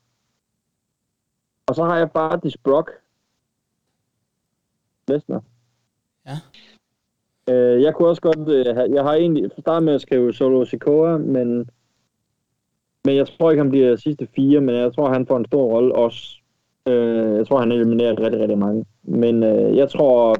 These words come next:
Speaker 1: Brock... Øh, det er blandt de sidste fire sammen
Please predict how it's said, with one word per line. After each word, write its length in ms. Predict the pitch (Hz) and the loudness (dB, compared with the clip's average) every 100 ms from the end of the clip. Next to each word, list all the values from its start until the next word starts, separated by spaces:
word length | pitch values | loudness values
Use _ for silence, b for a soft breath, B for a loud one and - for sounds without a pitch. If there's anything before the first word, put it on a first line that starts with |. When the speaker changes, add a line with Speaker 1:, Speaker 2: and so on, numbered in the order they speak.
| - | 0
Speaker 1:
Brock... 260 | 131 139 - _ _ _ _ _ _ _ _ _ _ _ 123 | 0 0 -6 _ _ _ _ _ _ _ _ _ _ _ -2
Øh, 60 | 117 110 107 107 107 101 _ _ _ _ _ _ - | 0 0 0 -2 -4 -6 _ _ _ _ _ _ -4
det 60 | 120 | 0
er 20 | |
blandt 200 | 120 120 | 0 -2
de 60 | |
sidste 300 | 113 127 - 110 | -2 -6 -6 -2
fire 200 | 120 117 | 0 2
sammen 260 | 117 113 | 0 0